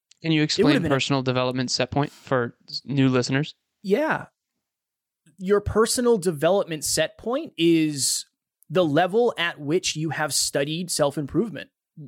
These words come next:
Speaker 2: the level at which you're learning not only about yourself, but the external world. I've learned so much about myself on this journey, but I've also learned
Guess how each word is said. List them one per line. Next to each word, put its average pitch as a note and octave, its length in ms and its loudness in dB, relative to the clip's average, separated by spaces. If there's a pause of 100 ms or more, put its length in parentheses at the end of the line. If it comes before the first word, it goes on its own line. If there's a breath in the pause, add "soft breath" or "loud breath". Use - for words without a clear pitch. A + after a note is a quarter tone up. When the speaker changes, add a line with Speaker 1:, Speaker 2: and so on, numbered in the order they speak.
(360)
Speaker 2:
the F3+ 160 0
level G3+ 380 2
at C3 80 -4
which F3+ 280 0
you're F3 200 2
learning F3 400 0
not D3+ 180 0
only D#3+ 220 -2
about D3 180 0
yourself, D#3 540 -2
but - 200 -10
the D3+ 200 -12
external D3+ 640 -2
world. F3 440 0 (760 soft breath)
I've A3+ 240 0
learned G3+ 280 2
so G#3 120 0
much F3 160 -2
about D#3+ 200 0
myself A3+ 440 0
on D3+ 80 0
this C#3 140 -6
journey, C#3 320 -6
but D3+ 120 0
I've D3 120 2
also E3 320 2
learned D3 540 -4